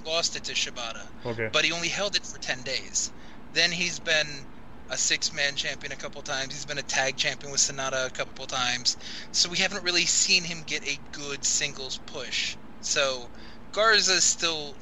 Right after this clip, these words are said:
Speaker 1: newer, but he's that same kind of shock factor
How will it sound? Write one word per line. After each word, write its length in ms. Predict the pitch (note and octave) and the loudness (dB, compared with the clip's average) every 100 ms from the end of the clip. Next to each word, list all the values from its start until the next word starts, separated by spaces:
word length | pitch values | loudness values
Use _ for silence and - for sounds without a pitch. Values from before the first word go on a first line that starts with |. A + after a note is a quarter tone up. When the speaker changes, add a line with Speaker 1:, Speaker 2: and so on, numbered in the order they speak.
| D3+ | -2
Speaker 1:
newer, 440 | D#3 D#3 F3+ G3+ A3+ - - - - - - - | 0 2 2 0 -2 -10 -12 -12 -10 -10 -6 2
but 180 | D#3+ | 2
he's 360 | - F#3+ F3+ - | 2 -2 -2 2
that 180 | E3+ E3 | 2 4
same 240 | - F3 | 0 0
kind 240 | D3+ E3 C#3+ | -2 -4 0
of 60 | |
shock 380 | - - D3+ C3 - - - | 0 2 -2 -4 -10 -10 -4
factor 440 | D3+ C3 - | -2 -2 -6